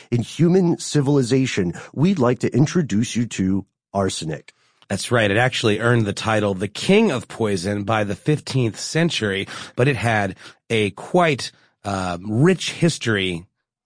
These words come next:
Speaker 2: even well before that.
Speaker 1: Right. We know that ancient Egyptians mined, uh,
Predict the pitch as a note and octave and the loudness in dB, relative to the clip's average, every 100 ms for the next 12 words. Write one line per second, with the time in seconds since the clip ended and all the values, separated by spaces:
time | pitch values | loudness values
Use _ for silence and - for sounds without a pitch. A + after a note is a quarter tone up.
0 | - D#3+ B2 A2+ G2+ G2 - F#2+ F#2+ D#2+ | 2 4 6 4 2 -2 -2 -2 0 -4
1 | D#2+ _ _ - A#3 D4 - D#3 C#3+ D3 | -6 _ _ 0 2 0 0 2 4 4
2 | D3+ C3+ - C3+ D3 - D#3 - - A2+ | 2 0 0 2 2 2 0 0 -4 -6
3 | G#2 C#3 C#3+ - C#3+ F3+ C#3+ A2+ A#2+ A#2+ | -2 -2 -2 -2 0 0 -2 -2 2 2
4 | A#2 B2 C3+ C3 - G#2+ G#2 G2 | 2 2 2 0 -2 -2 0 -2